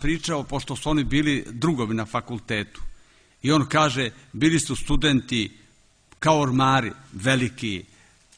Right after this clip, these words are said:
Međutim, kad se nešto desi, mi smo svi trčali kod Varnave,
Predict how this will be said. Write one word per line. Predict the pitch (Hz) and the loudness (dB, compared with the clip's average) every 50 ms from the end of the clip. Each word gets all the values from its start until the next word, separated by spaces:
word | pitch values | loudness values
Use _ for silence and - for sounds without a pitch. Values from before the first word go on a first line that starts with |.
| _ _ _ _ _ - | _ _ _ _ _ -4
Međutim, | 120 117 127 196 - - 214 180 | -2 0 0 0 2 2 2 2
kad | - 175 147 | 2 0 0
se | 143 156 160 | 2 2 2
nešto | 175 202 190 165 - 165 151 | 4 2 2 2 0 -2 -2
desi, | 123 135 170 170 160 - - 156 139 127 - - - - - | 0 2 2 2 0 0 -2 -2 -2 -2 -4 -8 -16 -4 0
mi | 143 147 | 2 2
smo | 139 143 135 | 2 2 0
svi | - - 226 220 | 0 2 0 0
trčali | - - 180 - - 180 165 147 139 | 0 -2 -4 -2 0 0 0 0 -2
kod | - - 139 123 | -2 -4 -4 -2
Varnave, | 127 135 120 120 127 123 117 110 98 90 82 | -2 -2 -2 0 0 0 0 0 -2 -4 -8